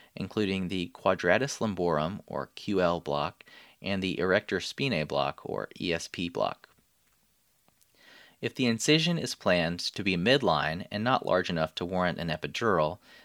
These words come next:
then a rectus sheath nerve block may also be an option.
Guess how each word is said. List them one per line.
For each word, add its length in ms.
then 320
a 120
rectus 400
sheath 420
nerve 220
block 260
may 180
also 320
be 140
an 100
option. 460